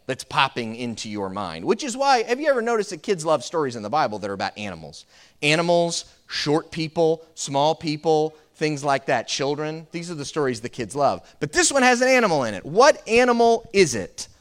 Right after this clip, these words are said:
Stella, do you know? A lion. A lion.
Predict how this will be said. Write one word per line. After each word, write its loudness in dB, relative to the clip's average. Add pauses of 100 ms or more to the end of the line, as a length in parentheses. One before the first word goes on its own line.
(240)
Stella, 6
do -4
you 0
know? 4 (2000)
A 8
lion. 6
A 4
lion. 8